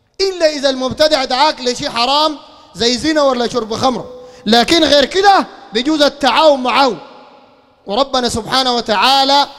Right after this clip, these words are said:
حرم التعاون مع أهل البدع".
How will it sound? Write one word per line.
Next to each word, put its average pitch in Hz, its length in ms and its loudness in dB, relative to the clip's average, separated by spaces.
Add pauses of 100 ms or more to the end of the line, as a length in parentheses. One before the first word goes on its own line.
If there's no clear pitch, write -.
(120)
حرم 330 840 2 (300)
التعاون 269 540 2
مع 254 140 0
أهل 240 80 -4
البدع". 226 380 -8